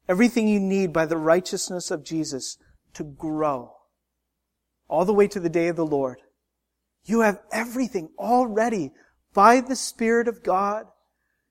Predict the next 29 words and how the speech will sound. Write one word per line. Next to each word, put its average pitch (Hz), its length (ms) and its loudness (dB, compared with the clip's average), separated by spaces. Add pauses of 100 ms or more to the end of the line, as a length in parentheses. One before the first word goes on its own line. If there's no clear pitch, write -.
(680)
by 214 200 10
the 226 140 2
standing 226 920 2
you 208 140 -2
have 202 260 -4
been 214 220 -2
given 185 360 -6
in 165 180 -12
Christ. - 640 -10 (500)
You 208 160 6
have 190 220 8
everything 240 360 0
you 233 100 2
need 208 200 0
to 180 100 -4
grow 165 400 4
and 156 260 -6
not 180 380 0
shrivel 160 600 -2
to - 160 -10
spiritual 190 720 -2
nothing, 151 640 -6 (960)
wither 180 640 2
to - 140 -8
nothing 170 500 -4
by 147 120 -4
the 139 100 -10
pleasures 190 640 0
of, 143 120 -6